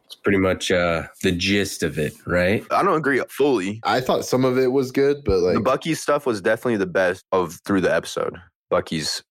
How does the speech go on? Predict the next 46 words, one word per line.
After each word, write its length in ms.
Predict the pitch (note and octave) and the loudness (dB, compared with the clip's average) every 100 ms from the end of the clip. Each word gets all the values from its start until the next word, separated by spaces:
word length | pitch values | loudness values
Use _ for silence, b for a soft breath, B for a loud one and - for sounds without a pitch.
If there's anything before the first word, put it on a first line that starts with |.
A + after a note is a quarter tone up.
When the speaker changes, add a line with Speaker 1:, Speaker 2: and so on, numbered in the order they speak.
| _ _ _ | _ _ _
Speaker 2:
all 140 | F2 | 0
of 80 | D#2+ | 0
his 160 | F2 - | -2 -4
scenes, 280 | D#2+ D#2+ - | -6 -6 -4
I 80 | |
agree. 280 | D#2+ D#2+ D#2+ - _ - | -2 -2 -4 -8 _ -2
But 80 | |
I 40 | G2+ | 0
like 240 | A2+ A2+ | 0 0
the 80 | G#2 | -2
intro 300 | G2 C3+ E2 | -2 -2 -2
scene. 300 | - D#2+ D#2 - | -2 -6 -6 -4
I 80 | F2 | -2
did 160 | E2+ | 0
like 160 | D#2+ D#2+ | -2 -2
the 80 | - | -4
intro 260 | D#2+ - D#2 | -4 -2 -4
scene. 300 | - D#2+ D#2+ _ - | -4 -8 -8 _ -2
Thought 100 | F#2+ | 0
that 100 | F#2 | 0
was 100 | F2 | 0
a 40 | |
good 240 | E2+ G2 F2+ | -2 -2 0
jump 260 | G2 F2+ | -2 0
right 180 | F#2 E2+ | 0 0
into 220 | F2 D#2+ | 0 0
it. 200 | E2 D#2 - - | 0 -2 -6 -2
Action. 460 | F2 E2 - F2 F2+ | -2 -2 -6 -6 0
That 80 | F#2 | 0
was 140 | F#2+ | 0
so 140 | - G2 | -2 0
different 420 | G2 F#2 F2+ D#2+ | 0 0 -4 -2
than 340 | F2+ E2+ D#2+ - - | -2 0 -4 -4 -2
WandaVision, 580 | F2 E2+ E2+ D#2 D#2+ | 0 0 0 0 -4
for 120 | D#2 E2+ | -2 -2
example. 480 | D2+ D#2+ D#2 E2 E2+ _ | 0 -2 -2 -6 -8 _
Speaker 3:
I 100 | G#2 | -4
thought 280 | A2 C#3 A#2+ | 0 0 0
Falcon's 640 | - G2+ G#2 G#2 G2 - - | 0 0 0 -2 -2 -6 -6
relationship 640 | G2+ G2 F#2+ F#2 G2 G2 F2 | 0 2 2 -2 -2 -2 -2
with 100 | F2+ | -2
his 140 | F2 | -2
sister 320 | - E2+ - | -2 -4 -2
was 220 | E2 E2 - | 0 -2 -2
pretty 220 | F2 D#2 | -2 0
dope, 300 | E2+ E2+ | 2 2